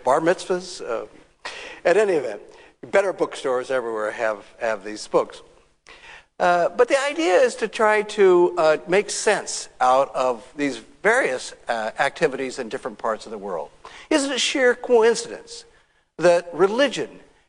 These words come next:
has become such a visible form of political activism around the world? Uh, or is there something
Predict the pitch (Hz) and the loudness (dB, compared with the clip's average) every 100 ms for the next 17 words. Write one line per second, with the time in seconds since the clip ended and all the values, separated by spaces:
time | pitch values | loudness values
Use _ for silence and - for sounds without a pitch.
0 | _ 170 165 180 - 190 185 180 - - | _ -2 0 0 2 0 0 -2 -6 0
1 | 190 185 - 170 160 156 139 247 262 247 | 0 0 0 2 2 -2 0 0 0 0
2 | 190 - 208 190 92 143 - _ _ _ | 0 0 0 2 0 -6 -14 _ _ _
3 | _ 160 147 143 127 - 170 170 160 156 | _ 2 2 2 -4 -4 2 2 2 -2
4 | 143 139 - 113 113 110 107 107 - 143 | -2 -2 -2 -6 -6 -6 -10 -12 -8 -2
5 | 127 120 117 110 107 78 71 _ _ _ | 2 2 0 -4 -6 -6 -10 _ _ _
6 | _ _ _ _ - 139 143 180 180 202 | _ _ _ _ -4 0 2 2 2 4
7 | 196 180 180 175 170 165 170 - 165 156 | 2 2 0 2 0 -2 -4 -2 -2 -2